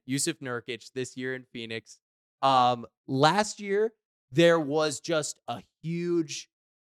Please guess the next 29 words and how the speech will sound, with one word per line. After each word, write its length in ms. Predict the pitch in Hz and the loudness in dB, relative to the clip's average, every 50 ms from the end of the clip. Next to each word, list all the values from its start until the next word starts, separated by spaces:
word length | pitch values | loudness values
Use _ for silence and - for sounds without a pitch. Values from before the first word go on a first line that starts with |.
| _ _ | _ _
huge 500 | - 226 254 269 269 269 254 196 - - | -4 -2 0 0 0 -2 -2 -4 -6 -8
change 580 | - - - 160 147 147 151 165 175 180 151 156 - | -6 -4 -2 -2 -2 -2 -4 -6 -8 -10 -10 -10 -10
in 120 | 139 151 | -8 -6
his 140 | 160 165 151 | -6 -6 -6
shooting 420 | - - - 123 123 143 151 160 156 | -6 -6 -6 -6 -6 -6 -6 -8 -8
splits 580 | - - 185 175 180 196 202 - - - - _ _ _ _ _ _ _ | -10 -6 -2 -2 -2 -2 -4 -6 -8 -8 -8 _ _ _ _ _ _ _
from 320 | - 165 156 143 135 127 123 | 4 4 4 4 4 0 -4
when 180 | 135 147 147 | -4 -4 -4
he 100 | 143 139 131 | -4 -6 -8
started 680 | - - - 131 123 123 123 131 143 160 170 175 165 - - | -8 -8 -4 -2 0 0 0 0 0 0 0 0 -4 -6 -6
and 120 | 131 135 | -6 -6
when 120 | 131 131 131 | -6 -6 -8
he 60 | 123 | -8
was 120 | 120 - | -10 -8
coming 280 | - - 117 113 113 110 | -6 -6 -6 -6 -6 -12
off 140 | 107 104 - - | -12 -12 -12 -10
the 60 | 117 | -10
bench. 240 | 101 107 107 110 110 _ _ _ _ _ _ _ _ - | -10 -10 -10 -12 -14 _ _ _ _ _ _ _ _ -4
When 120 | 131 147 | -2 -2
he 80 | 170 196 | 0 0
was 160 | 247 240 - | 0 0 -2
starting, 600 | - - - 147 143 156 175 196 208 220 220 214 - | 0 2 4 6 6 6 6 4 2 0 -2 -8 -6
he 80 | 185 | -6
was 160 | 190 185 170 - | -4 -4 -4 -4
shooting 300 | 190 175 147 131 120 - | -4 -4 -6 -8 -8 -8
thirty-six 520 | - 139 151 156 160 151 - 156 151 - - | -4 -4 -4 -4 -4 -6 -6 -8 -8 -10 -10
percent 400 | - 143 135 - 151 143 131 - | -10 -10 -8 -6 -6 -6 -6 -8
from 140 | 139 131 123 | -12 -14 -12
three. 320 | - 127 131 131 131 127 | -10 -6 -6 -4 -4 -6